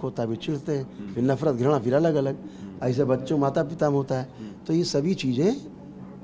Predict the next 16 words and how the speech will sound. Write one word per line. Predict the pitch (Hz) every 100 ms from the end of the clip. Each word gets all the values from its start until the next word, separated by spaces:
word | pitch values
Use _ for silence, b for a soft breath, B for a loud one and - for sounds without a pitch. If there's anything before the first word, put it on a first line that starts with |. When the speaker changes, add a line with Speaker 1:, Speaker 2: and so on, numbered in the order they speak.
| -
Speaker 1:
एक | 156 135
दिन | 135
में | 143 165
ही | 160
ठीक | 120
हो | 120
जाती | 107 120 -
हैं, | 95 92
Speaker 2:
हम्म। | 113 101 95 87
Speaker 1:
सब | - 139 -
कुछ। | 104 - - - - - -
Same | - 151 139 120
डे। |
Speaker 2:
तो | 101 80 151
ये | 147 170
बीमारी | 123 117 117 127 147 180